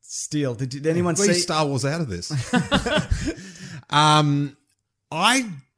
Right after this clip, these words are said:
Speaker 2: didn't, but I remember at Comic-Con <laughs> hearing that people were laughing at the screening
Speaker 1: Oh,
Speaker 2: 'cause
Speaker 1: yeah.
Speaker 2: it was so bad.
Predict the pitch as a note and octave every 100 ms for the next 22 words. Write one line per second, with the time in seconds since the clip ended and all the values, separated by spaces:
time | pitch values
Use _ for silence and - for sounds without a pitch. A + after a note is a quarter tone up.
0 | _ _ - G#3+ F#3+ B2 A#2 - D3+ D#3+
1 | E3+ D#3+ E3 G3 G3+ - - D#3 D#3+ -
2 | - C#3 C#3 C3 - - - - C3+ C3+
3 | C#3+ B2 - B2+ C#3 D3 B2+ A#2+ A#2 G2+
4 | G#2 B2+ D3 - C3 A2+ A#2 C3 - A2+
5 | A#2 C3 B2+ A#2+ A2+ A2 - G2+ G2 F#2
6 | D#2+